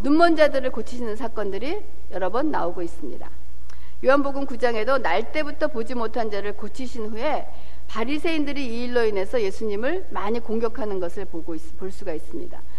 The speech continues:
그래서 이러한 바리새인들을 향하여 예수님께서는 요한복음 구 장 삼십구 절에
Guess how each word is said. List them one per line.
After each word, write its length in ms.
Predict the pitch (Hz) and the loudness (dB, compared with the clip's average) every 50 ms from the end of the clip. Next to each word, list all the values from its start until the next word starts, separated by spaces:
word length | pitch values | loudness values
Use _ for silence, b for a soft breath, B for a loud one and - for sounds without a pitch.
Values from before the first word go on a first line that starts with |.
| B B B B | B B B B
그래서 240 | - 220 233 254 240 | 0 0 2 2 0
이러한 400 | 220 226 240 302 285 285 277 - | 0 0 2 2 2 2 2 0
바리새인들을 680 | 247 208 208 240 240 302 277 262 247 233 220 220 233 | 0 0 0 0 0 0 0 0 0 0 0 0 0
향하여 520 | - 226 202 185 190 214 254 240 190 - - | 0 0 0 0 0 0 0 0 0 0 0
예수님께서는 840 | 180 190 - - 214 196 185 - 180 175 190 185 214 262 311 339 349 B B B B - | 0 0 0 0 0 0 0 0 0 0 0 0 0 0 0 0 0 B B B B 0
요한복음 400 | 196 196 196 190 185 185 190 190 | 0 0 0 0 0 0 0 0
구 100 | 185 185 | 0 0
장 160 | 185 185 180 185 | 0 0 0 0
삼십구 400 | - 294 311 - 311 - - 175 | 0 0 0 0 0 0 0 0
절에 440 | - 165 180 233 240 208 240 - | 0 0 0 0 0 0 0 0